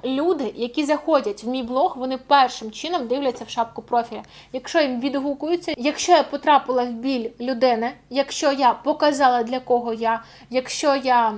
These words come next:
зачепила, то людина залишається. Наприклад, в моєму позиціонуванні говориться про те, що я розгрібаю кашу в голові. Це є моя суперсила. Я просто розгрібаю в структуру складні речі, просто йди роби. Що стосується результатів, сім мільйонерів з нуля.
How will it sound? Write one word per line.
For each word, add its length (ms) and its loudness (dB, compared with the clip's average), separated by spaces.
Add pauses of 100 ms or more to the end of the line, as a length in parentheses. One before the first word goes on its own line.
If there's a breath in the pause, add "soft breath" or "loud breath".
(160)
зачепила, 960 2 (120)
то 240 6
людина 340 -2
залишається. 680 -4 (120)
Наприклад, 500 -2
в 40 -8
моєму 320 0
позиціонуванні 640 -4
говориться 440 -4
про 140 -8
те, 160 -2
що 140 -8
я 120 0
розгрібаю 640 0
кашу 320 -2
в 80 -10
голові. 380 -6 (340 loud breath)
Це 200 6
є 120 4
моя 360 2
суперсила. 840 -2 (160)
Я 360 4
просто 560 2 (100)
розгрібаю 720 2
в 40 -14
структуру 460 -8
складні 360 -4
речі, 380 -2 (240 loud breath)
просто 300 0
йди 240 0
роби. 260 -4 (100)
Що 200 0
стосується 500 -6
результатів, 680 0
сім 260 -4
мільйонерів 500 -4
з 40 -10
нуля. 340 -4